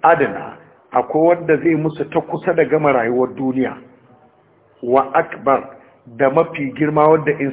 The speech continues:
sun je can gaban shi bayan tashin kiyama. Fa akhbara annahu yuziqahum ba'da al-adna. Kuma ku ji wani, ka kalli yanda ake fahimta Qur'ani.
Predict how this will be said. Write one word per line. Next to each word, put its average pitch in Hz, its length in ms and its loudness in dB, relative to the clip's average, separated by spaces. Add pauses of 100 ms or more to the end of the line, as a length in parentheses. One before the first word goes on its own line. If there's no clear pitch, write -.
sun 135 160 -8
je 135 200 -2
can 147 160 -4
gaban 135 280 0
shi 131 340 -6 (460)
bayan 139 380 4
tashin 139 340 0 (100)
kiyama. 117 400 -6 (720)
Fa 139 200 6
akhbara 170 500 2
annahu 175 440 2
yuziqahum 175 840 0
ba'da 151 300 4
al-adna. 131 580 -2 (720)
Kuma 175 340 2
ku 170 180 -2
ji 131 120 -6
wani, 165 260 4 (560)
ka 139 120 -6
kalli 151 320 0
yanda 185 240 2
ake 170 260 -2
fahimta 147 400 -4
Qur'ani. 120 540 -2